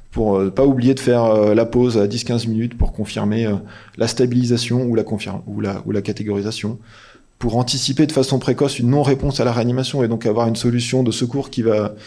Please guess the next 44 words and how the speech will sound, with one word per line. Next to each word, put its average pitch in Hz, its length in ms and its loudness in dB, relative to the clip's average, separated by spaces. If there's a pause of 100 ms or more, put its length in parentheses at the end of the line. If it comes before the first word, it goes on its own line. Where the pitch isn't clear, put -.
(220)
qui 101 100 -6
va 104 60 -2
vous 107 100 -2
venir 117 220 2
à 107 60 2
l'esprit, 113 440 -2
par 117 120 -4
exemple 95 240 -4
un 92 60 -4
ballon 101 220 0
d'occlusion. 135 440 -4
Si 151 120 -8
vous 101 80 -6
n'arrivez 101 180 -4
pas 104 140 -6
à 104 60 -4
stabiliser 107 340 -8
votre 104 260 -6
malade 107 300 -4
au - 40 -10
bout 107 120 -8
de 107 60 -12
quinze 101 180 -6
vingt 101 100 -4
minutes, 117 280 -6
il - 680 -20
ne - 40 -20
faut 101 80 -8
pas 120 160 2
attendre 117 320 2
trente 117 280 -6
minutes 123 220 0
pour 117 140 -8
sortir 104 240 -2
le 104 60 0
ballon 107 180 -2
d'occlusion, 107 360 -4
sinon 98 180 -8
ça - 120 -6
va 208 60 -4
être 175 80 -10
trop - 140 -8
tard. - 240 -12 (1200)
Euh, - 40 -10